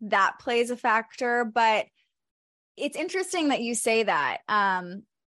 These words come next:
you know, because yeah, I am totally, I'm a Virgo sun, Virgo rising. I love the organization of news, and I've really been ta-, able to take a lot of the skills I learned and apply them to what I'm doing now.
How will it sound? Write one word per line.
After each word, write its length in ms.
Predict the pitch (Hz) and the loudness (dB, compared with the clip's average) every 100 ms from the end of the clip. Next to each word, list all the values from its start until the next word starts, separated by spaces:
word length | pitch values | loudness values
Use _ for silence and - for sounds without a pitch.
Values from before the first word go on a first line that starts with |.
| _ _ _ _ | _ _ _ _
you 180 | 269 269 | -2 2
know, 180 | 247 226 | 4 4
because 360 | 247 269 254 - | 2 0 -2 -2
yeah, 420 | 247 247 262 156 - | 0 2 4 2 0
I 120 | 220 | 0
am 160 | 220 | 0
totally, 480 | - - 269 254 240 | -4 0 4 4 4
I'm 200 | 202 214 | 0 -4
a 40 | 208 | -2
Virgo 440 | 240 233 226 220 | -2 2 2 0
sun, 500 | 220 294 285 285 285 | -2 -2 0 0 -2
Virgo 340 | 226 208 196 | -4 -4 -4
rising. 680 | 180 254 269 262 247 247 247 | 0 2 2 0 -4 -6 -4
I 120 | 214 | -6
love 360 | 214 202 220 233 | -4 2 2 0
the 120 | 220 | -4
organization 720 | 202 202 196 196 240 240 247 | -4 -6 -6 -4 -2 -2 -4
of 80 | 240 | -4
news, 420 | 233 233 226 220 | -4 -4 -4 -4
and 80 | 208 | -4
I've 100 | 220 | 0
really 200 | 240 247 | 2 2
been 120 | 220 | 0
ta-, 220 | 220 226 - _ | -6 -8 -8 _
able 240 | - 262 240 | 2 4 4
to 80 | 220 | 0
take 240 | 233 247 | -4 -4
a 40 | |
lot 180 | 220 190 | -2 -2
of 60 | 202 | -2
the 60 | |
skills 400 | 196 - 262 240 | -8 -2 0 2
I 80 | 220 | 0
learned 600 | 190 214 240 214 196 196 - - - | 0 0 0 0 -4 -8 -14 -18 -10
and 140 | 180 | -8
apply 300 | - 233 233 | 0 2 2
them 180 | 214 196 | 2 -2
to 120 | 233 | -4
what 120 | 202 | -4
I'm 140 | 190 196 | -4 -4
doing 320 | 196 180 175 | -6 -6 -4
now. 500 | 190 196 170 170 | 0 2 2 0